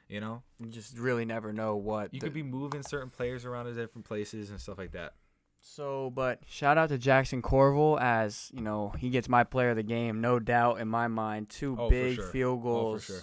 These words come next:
Speaker 2: um, that put a, gave him five points as Elks did get a safety on the first possession, I'm pretty sure.
Speaker 1: I know why they call him Thorville, 'cause he is a, he's a
Speaker 2: He,
Speaker 1: Greek god.
Speaker 2: he, you know,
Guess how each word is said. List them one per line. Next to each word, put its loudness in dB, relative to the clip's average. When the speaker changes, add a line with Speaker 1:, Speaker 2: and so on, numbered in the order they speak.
Speaker 2:
um, -12
that -8
put -4
a, -4
gave -6
him -8
five -2
points -6
as -12
Elks -8
did -8
get -8
a -10
safety -10
on -12
the -14
first -12
possession, -12
I'm -16
pretty -16
sure. -16
Speaker 1:
I -10
know -8
why -6
they -12
call -12
him -16
Thorville, -16
'cause -18
he -14
is -14
a, -14
he's -8
a -8
Speaker 2:
He, -12
Speaker 1:
Greek -12
god. -10
Speaker 2:
he, -4
you -8
know, -2